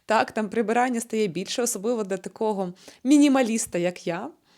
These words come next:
Бо коли в нашому домі з'явилась дитина, я така: «Мінімалізм, що це?» І ще варто сказати про трансформацію стосунків, вона є. І це непросто. М,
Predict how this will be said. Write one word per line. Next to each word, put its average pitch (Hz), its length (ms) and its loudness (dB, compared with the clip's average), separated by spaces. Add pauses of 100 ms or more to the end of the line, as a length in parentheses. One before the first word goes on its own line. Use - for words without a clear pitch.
(360)
Бо 208 180 -2
коли 214 220 2
в 202 60 -2
нашому 202 340 -2
домі 196 240 0
з'явилась 180 340 0
дитина, 190 380 -4
я 220 100 -2
така: 202 220 -4
«Мінімалізм, 202 720 0
що - 220 -2
це?» 190 240 -2 (720)
І 214 200 0
ще 226 160 0
варто 233 260 4
сказати 214 400 0
про 214 260 -2
трансформацію 202 720 -2
стосунків, 220 640 -4
вона 185 340 -2
є. 175 300 -2 (840)
І 202 160 2
це 196 180 2
непросто. 185 600 0 (440)
М, 180 200 -8